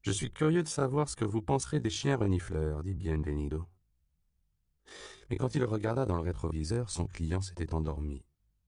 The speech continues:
Ou bien il était mort. Sauf que ses lèvres remuaient. Il se dit que ce romancier pas très célèbre était en train de composer un dialogue dans son sommeil. On aurait cru qu'il parlait tout seul, comme le font les écrivains, supposa-t-il.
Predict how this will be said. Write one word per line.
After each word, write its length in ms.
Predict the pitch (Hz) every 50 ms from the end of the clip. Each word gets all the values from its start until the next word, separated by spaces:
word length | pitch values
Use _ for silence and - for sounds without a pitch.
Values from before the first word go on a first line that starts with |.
| _ _ _ _ _ _ _ _ _ _ _ _ _ _ _ _ _ -
Ou 60 | 85
bien 200 | 80 80 - 120
il 160 | 113 98 82
était 220 | 85 80 - 80 71
mort. 380 | 67 65 64 78 92 - _ _ _ _ _ _ _ _ _ _ _ _ _ _ _ _ _ _
Sauf 200 | - - 117 -
que 240 | - 104 101 95 92 -
ses 160 | - - 90
lèvres 380 | 87 95 101 104 92 87 85 80
remuaient. 500 | 80 85 80 80 80 78 78 80 78 - - _ _ _ _ _ _ _ _ _ _ _ _ _ _ _ _ _ _ _ _ _ -
Il 100 | 90 87
se 100 | - 98
dit 160 | 98 117 123
que 120 | - 82 82
ce 140 | - -
romancier 560 | 85 85 90 87 85 85 82 - - 110 110 95
pas 160 | 95 107 98
très 180 | - - 82
célèbre 480 | 80 - - 78 80 92 104 104 92 85
était 220 | 80 80 82 78
en 80 | 80 78
train 180 | - - 90 82
de 140 | 78 76
composer 500 | 76 - - 80 - 87 82 80 78 85
un 100 | 82 80
dialogue 420 | 78 73 80 78 73 73 76 78 80
dans 140 | 76 73 69
son 140 | - 69
sommeil. 480 | - - 73 76 73 69 67 73 71 - _ _ _ _ _ _ _ _ _ _ _ _ _ _ _ _ _ _ _ _ _ _ _ _ _ _ _ _ _ _ _ -
On 80 | 92 87
aurait 160 | 82 90 92
cru 140 | 92 - -
qu'il 220 | - 92 85 78
parlait 260 | - 82 80 80 78
tout 120 | - 98 95
seul, 380 | - - 82 80 76 71 - - _ _ _ _ _ _ _ _ _ _ _ _ _ _
comme 200 | - 78 85 82
le 80 | 82 80
font 140 | - 85
les 140 | 85 82 82
écrivains, 400 | 87 - - 98 87 92 107 92
supposa-t-il. 840 | 82 - - - - 73 69 67 67 - - - 71 69 110 78 80